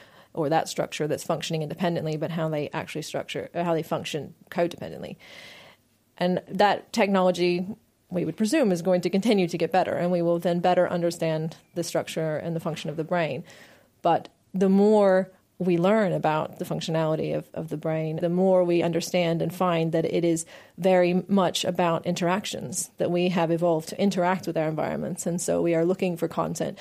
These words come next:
We need the content for the brain to develop. We need the content for the brain to function. And this is a very new field in criminology, because criminology has tended to look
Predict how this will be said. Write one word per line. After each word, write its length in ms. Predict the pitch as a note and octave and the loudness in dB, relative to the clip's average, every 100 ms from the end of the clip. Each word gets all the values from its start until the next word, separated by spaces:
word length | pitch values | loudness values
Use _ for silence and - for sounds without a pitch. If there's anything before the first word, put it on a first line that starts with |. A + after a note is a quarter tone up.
| - | -14
We 160 | - F3 | -2 2
need 300 | F3+ G3 G3 | 4 4 2
the 60 | F3+ | 0
content 520 | F3+ E3 E3+ E3 E3 | 0 -2 -2 -4 -2
for 100 | E3 | -2
the 100 | E3 | -2
brain 300 | E3 D#3+ D#3+ | 0 0 -2
to 120 | E3 | -6
develop. 460 | E3 E3 E3+ F3 - | -2 2 2 2 0
We 60 | |
need 120 | E3+ E3 | -4 -4
the 40 | |
content 420 | - E3 E3 - | -2 -4 -2 -6
for 80 | F3+ | -4
the 80 | F3+ | -2
brain 240 | F3+ F#3 | 0 0
to 40 | F#3+ | 0
function. 500 | G3 G3 - G3+ G3 - - - - | 0 -2 -2 -8 -10 -16 -20 -20 -10
And 80 | G3+ | -2
this 120 | F#3+ | 2
is 100 | G3+ | 2
a 60 | G3 | 4
very 260 | G3+ G3 | 4 6
new 540 | F#3+ G3 G3+ G3 F#3 E3+ _ | 6 6 6 6 4 -2 _
field 420 | - G#3+ G3 F3+ | -2 4 4 4
in 120 | D#3 | 0
criminology, 560 | D#3+ E3+ D#3 - E3 E3 | -2 -2 0 -2 -4 -6
because 180 | F3 - | -8 -2
criminology 540 | G3+ F3+ E3+ E3+ E3 | 0 2 2 2 2
has 120 | E3 | 0
tended 300 | - F3 D#3+ | 0 0 0
to 80 | E3+ | 0
look 240 | D#3 C#3+ | -2 -2